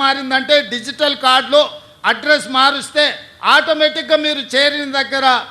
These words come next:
మీకు కావాల్సిన రేషన్ కానీ, లేకపోతే రెండు వందల యూనిట్ల ఉచిత కరెంటు లాంటివి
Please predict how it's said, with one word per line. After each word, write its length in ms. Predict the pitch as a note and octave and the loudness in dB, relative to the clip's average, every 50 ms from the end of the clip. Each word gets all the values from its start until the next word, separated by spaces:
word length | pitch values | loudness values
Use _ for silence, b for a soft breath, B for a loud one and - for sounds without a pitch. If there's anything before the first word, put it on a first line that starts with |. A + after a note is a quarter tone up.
| - - - _ - | -18 -20 -20 _ -10
మీకు 160 | G#3+ B3 B3 F#3 A3+ | -8 -8 -8 -2 0
కావాల్సిన 480 | A3 B3 C4 C4+ C4+ C4 C4 C4+ B3+ B3 A#3 A3+ | 2 2 2 2 -2 -4 -4 -8 -6 -6 -4 0
రేషన్ 380 | B3 C#4 C#4 C4+ C4+ C4 B3+ B3+ A#3 | 0 0 0 0 -2 -4 -4 -2 -2
కానీ, 260 | A#3 A3+ A3 A#3 C#4+ D#4 D4+ - - - _ _ _ _ D3+ | -2 -2 0 0 -2 -2 -4 -6 -12 -20 _ _ _ _ -4
లేకపోతే 600 | G3 A#3+ B3 B3 B3 - A#3 A#3 A#3 A#3 A#3 A#3 A3+ G#3+ F#3 - F3 | -4 -4 -2 -2 -6 -4 -2 -4 -2 0 0 0 0 -2 -4 -4 -6
రెండు 180 | G3 A3+ A#3 B3+ B3 | -6 -4 -4 -4 -4
వందల 280 | A#3+ A#3+ A3+ A3+ A3 A3 A3 | -4 -2 -2 -2 -2 -2 -4
యూనిట్ల 380 | A3 A3 A3+ A3 A3 A3 A3 G#3+ G3+ G3 | -4 -6 -4 -4 -6 -6 -6 -6 -6 -6
ఉచిత 260 | G3+ G3+ A3 A3 - G#3 F#3+ - | -8 -10 -12 -10 -8 -8 -8 -4
కరెంటు 380 | - F3+ G#3+ C4+ C#4+ C4+ C4+ C4 B3+ | -4 0 2 2 0 2 0 0 0
లాంటివి 440 | A#3+ A#3 A#3 A3+ A3+ A3+ A3+ A3+ A3 | 0 0 0 -2 -2 -2 -2 -2 -2